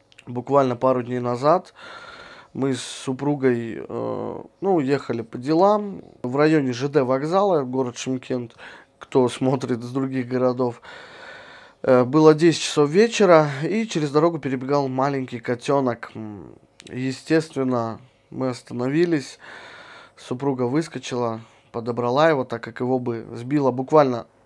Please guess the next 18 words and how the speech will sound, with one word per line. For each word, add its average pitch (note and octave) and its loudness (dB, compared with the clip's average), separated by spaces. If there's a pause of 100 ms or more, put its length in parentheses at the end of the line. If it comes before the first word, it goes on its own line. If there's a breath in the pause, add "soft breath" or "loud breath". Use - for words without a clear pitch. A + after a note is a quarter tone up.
э, A2 -12
следующая B2 -2
машина, B2 -4
которая A#2+ -6
за A#2+ -6
нами F#3 2
ехала, C#3 0
потому A#2+ -8
что - -12
она A2+ -6
пролетела. C3 -2 (600 loud breath)
Супруга A#2 -10
успела E3+ 0
его C#3+ 0
положить A#2+ -6
в G2 -14
машинку, A#2 -10
забрать. G#2+ -10